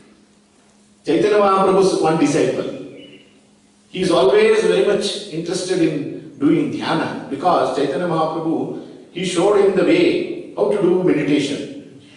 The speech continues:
So he was completely absorbed in the meditation. Every day he used to enjoy that meditation time there. So morning if he, he used to sit for meditation and till evening he never used to get up, it seems.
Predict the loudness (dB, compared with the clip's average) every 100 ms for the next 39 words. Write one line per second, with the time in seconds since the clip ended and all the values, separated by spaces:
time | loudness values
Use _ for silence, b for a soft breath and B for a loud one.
0 | B -2 2 4 4 2 -2 -6 -6 -4
1 | -4 0 0 0 -2 -2 0 0 -2 -6
2 | -4 0 2 2 2 0 -2 -2 -4 -2
3 | -2 -2 0 2 4 4 4 0 -2 -2
4 | 0 2 2 2 0 0 0 -2 -4 -8
5 | -8 -8 -8 -10 -12 -16 B B B -4
6 | 0 0 0 2 0 0 -2 -4 -8 -6
7 | -6 -2 -2 0 -2 -2 -6 -10 -18 -20
8 | -20 -20 -20 -18 -2 0 2 2 2 2
9 | 0 -2 -4 -4 -6 -4 -2 0 0 0
10 | 2 2 0 -2 -2 -2 -2 -4 -6 -8
11 | -12 -16 -20